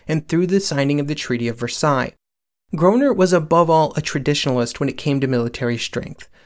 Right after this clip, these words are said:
Like many German officers, he had been indoctrinated into the Schlieffen operational doctrine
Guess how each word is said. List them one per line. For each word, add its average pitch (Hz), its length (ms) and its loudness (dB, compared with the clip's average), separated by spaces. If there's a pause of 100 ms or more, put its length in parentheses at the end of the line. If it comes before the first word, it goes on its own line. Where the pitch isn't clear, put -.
Like 151 140 0
many 170 240 4
German 196 260 2
officers, 170 540 0
he 147 80 -2
had 135 100 0
been 135 120 0
indoctrinated 147 840 2
into 143 220 0
the 139 120 -2
Schlieffen 147 420 -2
operational 127 640 -2
doctrine 147 540 -2